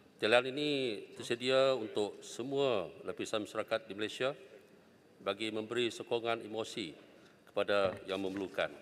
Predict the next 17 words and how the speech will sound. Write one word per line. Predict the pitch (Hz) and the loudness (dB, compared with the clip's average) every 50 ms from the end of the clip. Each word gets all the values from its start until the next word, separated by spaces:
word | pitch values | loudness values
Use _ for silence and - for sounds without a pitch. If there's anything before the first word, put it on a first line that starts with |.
| - - - - - - - - - - - - - - - _ _ _ - - - - | -18 -20 -20 -20 -20 -20 -20 -20 -20 -20 -20 -20 -20 -20 -20 _ _ _ -20 -20 -20 -4
Selain | - - 131 151 143 | 2 4 4 4 4
daripada | 147 143 139 135 143 143 139 | 2 0 0 2 4 2 2
talian | 139 139 123 127 127 120 120 117 | 2 4 4 4 4 4 2 0
ini, | 127 147 143 139 | 0 0 0 0
terdapat | - 131 123 120 - 127 110 | 2 0 0 0 0 -2 -6
juga | 117 117 127 123 123 117 110 110 | -4 0 2 4 4 4 4 2
talian | - 113 113 123 120 120 117 113 101 | 0 -2 0 2 4 2 2 2 0
bantuan | 107 117 120 117 - 120 120 120 113 113 107 - 110 | -2 -2 -2 -2 0 2 2 2 2 -2 -8 -6 -4
dari | 113 113 123 | -2 -2 -2
agensi-agensi | 113 107 101 - 113 113 113 - 120 113 104 101 113 107 101 - | -2 -2 -2 -2 -2 -2 -2 -2 -4 -4 -2 0 0 0 0 0
lain, | 107 107 107 104 87 71 - - - - - - - - - - - - - _ - | 2 4 4 4 2 -2 -8 -14 -18 -20 -20 -20 -20 -20 -20 -20 -20 -20 -20 _ -4
iaitu | 92 98 - - 120 117 113 113 | -2 -2 -2 0 -2 -2 0 0
talian | 117 113 113 117 113 110 104 | 0 2 2 2 2 0 0
kasih | - - 107 - - 127 107 - - - - - - - - - - - - - | -4 -4 -4 -2 0 0 0 -2 -4 -12 -20 -20 -20 -20 -20 -20 -20 -20 -10 -4
daripada | 95 95 98 101 95 - 101 92 101 98 92 90 90 | -4 -4 -2 -2 -4 -4 -4 -2 0 0 0 -2 -4
Kementerian | - - 104 104 92 104 98 98 | -6 -8 -8 -4 -2 -2 -2 0
Wanita | 95 98 98 98 95 - - 101 113 | 0 -2 -2 -2 -2 0 2 2 2